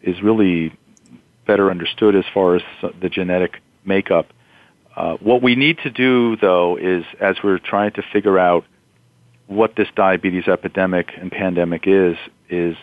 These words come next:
think in terms of the heterogeneity of each individual. W-, every, every diabetic is uniquely different from another, from the next one. And part of what our model does is it, it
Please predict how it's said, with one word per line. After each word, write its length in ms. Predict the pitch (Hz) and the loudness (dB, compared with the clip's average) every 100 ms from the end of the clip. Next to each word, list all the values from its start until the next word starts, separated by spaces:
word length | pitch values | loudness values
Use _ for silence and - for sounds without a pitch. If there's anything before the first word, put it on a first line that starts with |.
| _ _ - | _ _ -4
think 160 | 113 | -2
in 120 | 113 95 | -2 -4
terms 320 | 101 95 95 | -4 -4 0
of 180 | 90 85 - | 0 0 -2
the 240 | 85 80 _ _ _ _ | -2 -4 _ _ _ _
heterogeneity 1040 | 117 110 101 90 95 90 98 92 87 80 _ _ _ _ _ _ | -2 2 4 2 0 0 2 2 0 -2 _ _ _ _ _ _
of 320 | 92 87 85 - | 0 2 2 -2
each 200 | 98 - | -4 -2
individual. 640 | 90 85 92 90 76 65 - - | -2 0 0 0 -2 -2 -8 -12
W-, 200 | 95 - - - | -12 -12 -18 -6
every, 260 | 110 123 110 _ _ _ - | -2 0 -2 _ _ _ -4
every 260 | 113 123 - - | -2 -2 -4 -2
diabetic 540 | 110 104 101 104 98 | 2 2 2 2 2
is 140 | 98 87 | -2 -6
uniquely 440 | 95 98 95 104 | -6 -6 -4 -6
different 380 | 87 95 - 90 | -4 -4 -6 -10
from 320 | - 85 85 - | -8 -10 -10 -10
another, 380 | 101 92 90 85 - | -8 -4 -4 -4 -10
from 280 | 95 87 82 - | -10 -10 -12 -6
the 80 | |
next 320 | 95 95 - 82 | -4 -4 -6 -10
one. 220 | 69 78 | -10 -12
And 440 | - 90 90 85 - - - _ _ _ | -10 -10 -8 -10 -14 -20 -20 _ _ _
part 180 | - 123 | -2 2
of 140 | 117 110 | 2 4
what 100 | 104 | 4
our 140 | 95 | 2
model 340 | 95 104 101 | 2 2 2
does 300 | 90 104 101 - | 2 2 2 0
is 80 | 92 | -4
it, 140 | 92 82 _ - _ _ | -2 -2 _ -20 _ _
it 120 | 98 | -12